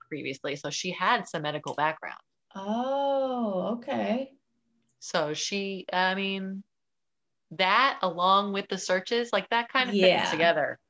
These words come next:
Speaker 1: for
Speaker 2: Yeah.
Speaker 1: sure. But the defense is trying to say that she didn't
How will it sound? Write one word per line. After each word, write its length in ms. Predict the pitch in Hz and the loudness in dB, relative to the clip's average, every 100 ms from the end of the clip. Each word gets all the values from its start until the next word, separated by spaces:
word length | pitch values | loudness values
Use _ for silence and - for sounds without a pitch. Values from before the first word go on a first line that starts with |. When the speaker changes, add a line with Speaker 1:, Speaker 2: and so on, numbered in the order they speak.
| _ _ - | _ _ -2
Speaker 1:
for 120 | 175 | 0
Speaker 2:
Yeah. 100 | - | 0
Speaker 1:
sure. 300 | - - 208 - - | -2 -6 -10 -10 0
But 180 | 214 214 | 2 2
the 60 | |
defense 340 | 220 247 233 208 | 2 2 2 0
is 100 | - | 2
trying 240 | 202 180 | 4 4
to 80 | 170 | 2
say 300 | 175 165 165 | 4 6 6
that 160 | 156 | 2
she 180 | 156 160 | -2 -2
didn't 380 | 151 143 143 139 | -2 -2 -4 -12